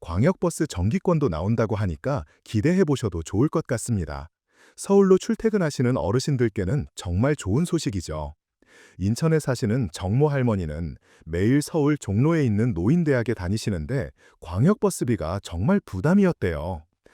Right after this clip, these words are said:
왕복 오천육백 원이니까 한 달이면 십일만 원이 넘잖아요. 그런데 아이패스로 삼십 퍼센트 환급받고 시월부터는 정기권으로 더 아낄 수 있다니까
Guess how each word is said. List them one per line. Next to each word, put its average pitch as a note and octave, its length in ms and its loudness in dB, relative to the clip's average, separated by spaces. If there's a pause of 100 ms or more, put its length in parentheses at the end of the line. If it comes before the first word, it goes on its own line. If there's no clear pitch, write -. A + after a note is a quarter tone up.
(180)
왕복 G#2 460 0
오천육백 D#3 680 0
원이니까 F#2+ 640 -2 (200)
한 G#3+ 200 2
달이면 B2 440 2
십일만 A3 520 0
원이 B2 180 0
넘잖아요. E2 800 -4 (420)
그런데 G#2 500 0 (160)
아이패스로 A2+ 720 0
삼십 - 340 -2
퍼센트 D#3 380 -2
환급받고 G2+ 840 -2 (240)
시월부터는 E3+ 880 0
정기권으로 B2+ 760 0
더 B2+ 200 -4
아낄 D3+ 300 0
수 - 140 -2
있다니까 F#2+ 640 -4